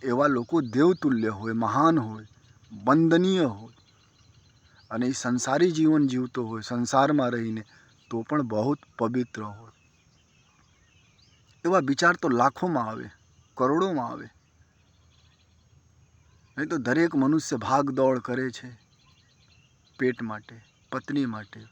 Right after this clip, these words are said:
પુત્ર માટે, ભાઈ માટે, દીકરા માટે, દીકરી માટે, મિત્ર માટે, પણ ગૈરો માટે,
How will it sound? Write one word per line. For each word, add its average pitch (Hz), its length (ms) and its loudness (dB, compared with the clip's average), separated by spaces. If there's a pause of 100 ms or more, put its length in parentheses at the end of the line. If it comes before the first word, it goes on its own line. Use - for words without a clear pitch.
(120)
પુત્ર 147 300 -6
માટે, 110 420 -12 (420)
ભાઈ 123 280 -2
માટે, 113 380 -6
દીકરા 135 380 -6
માટે, 107 360 -12
દીકરી 135 360 -8
માટે, 113 400 -14 (2750)
મિત્ર 127 380 -4
માટે, 107 340 -18 (1600)
પણ 113 200 -10
ગૈરો 120 340 0
માટે, 147 400 -2